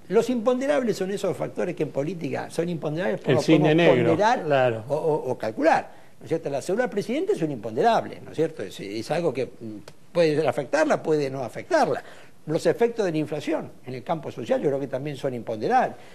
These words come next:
Speaker 1: Eh, los efectos políticos que generen las investigaciones, ya sea en los Estados Unidos o los que acá, también son imponderables. Son esos factores que, ¿no es cierto?,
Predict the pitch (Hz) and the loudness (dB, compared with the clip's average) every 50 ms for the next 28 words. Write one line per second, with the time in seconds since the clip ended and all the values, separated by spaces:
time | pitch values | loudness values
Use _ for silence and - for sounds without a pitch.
0 | - - - - 190 170 180 175 180 - - 196 - - 294 - - - 240 180 | -18 -16 -4 -4 -2 0 4 4 4 6 6 6 6 4 2 2 2 2 2 2
1 | - - - 175 190 254 320 - - 170 147 - 160 143 - 151 147 180 208 202 | 2 2 2 4 4 4 4 2 2 0 0 0 -2 0 0 0 0 2 0 0
2 | 170 151 131 - 156 135 143 131 - 147 135 139 123 - 262 269 196 143 110 160 | 0 -2 -2 -4 -6 -6 -6 -8 -8 -6 -6 -6 -4 -4 -4 -4 -4 -4 -4 -6
3 | 165 156 - 202 196 165 180 - - - - - - - - - 147 160 165 139 | -6 0 4 4 6 6 4 4 2 -4 -12 -16 -18 -12 -6 -4 -2 -2 -2 0
4 | 165 156 156 - 208 214 175 - 185 202 254 302 302 233 143 - 139 135 139 123 | -2 -2 0 0 0 0 2 2 2 2 2 2 2 2 4 4 4 2 4 4
5 | 175 202 185 226 311 302 - 165 156 170 208 202 - 180 170 160 151 120 131 135 | 4 4 6 6 6 6 4 0 0 0 -2 -2 -2 -2 -2 -2 -4 -4 -4 -4
6 | 165 262 330 294 208 131 107 - - - - - - 240 277 320 269 - 277 - | -2 0 2 2 2 0 -4 -10 -14 -18 -18 -4 -2 -2 -2 0 0 0 2 2
7 | 277 247 - - 302 311 302 262 - 262 269 269 - - - - - - 170 170 | 2 0 0 0 0 0 0 -2 -2 -2 -4 -4 -4 -8 -14 -16 -10 -8 -8 -2
8 | 170 220 220 185 180 214 190 185 170 160 233 | 0 0 0 0 2 2 4 4 4 4 2